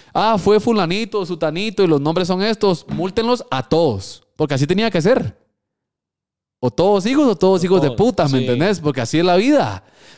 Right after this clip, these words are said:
Speaker 1: Pero yo dije, "Brother, yo estaba ahí. Yo soy Alejandro, cuéntenme, Alejandro Mendoza. Yo estoy. Tu multa es tanto, ta, ta, ta". Bueno, se hizo viral, grande. Por haber salido en moto, porque se hizo viral, el Linguat se echó para atrás.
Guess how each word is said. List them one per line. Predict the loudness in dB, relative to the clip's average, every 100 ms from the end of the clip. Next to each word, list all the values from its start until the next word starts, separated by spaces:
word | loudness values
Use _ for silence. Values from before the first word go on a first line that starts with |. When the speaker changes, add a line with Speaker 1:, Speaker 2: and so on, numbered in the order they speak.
| _
Speaker 1:
Pero | 2
yo | 4 2
dije, | 2 0 0 -2 -6
"Brother, | 0 2 2 0 -10 _ -20 _ -20 _ _ _ _ _ _
yo | -4 0 0
estaba | 0 0 0
ahí. | 0 -4 -10 _
Yo | -4 -2
soy | 0
Alejandro, | -2 -2 -4 -4 -6
cuéntenme, | -4 -6 -6 -8 -6
Alejandro | -6 -4 -2
Mendoza. | -4 -2 -4 -4 -14 _ _
Yo | -4 -2
estoy. | -4 -10 -20 _ _ _ _ _ _
Tu | -2
multa | 0 0 0
es | -2 -2
tanto, | -2 -2 -2
ta, | -6
ta, | -8
ta". | -12 -16 -12
Bueno, | -10 -10 -8
se | -6
hizo | -2
viral, | -2 -2 -2 -6 -8
grande. | -12 -12 -12 -16 -20 -20 -20 _ _ _ _ _ _ _ _ _
Por | -2
haber | 2 0
salido | 0 -2 0 0
en |
moto, | 2 0 0 -2
porque | -2 0
se |
hizo | 0 2
viral, | 2 2 0
el | 0
Linguat | 0 -2 -2
se | -6
echó | -8
para | -8
atrás. | -6 -8 -8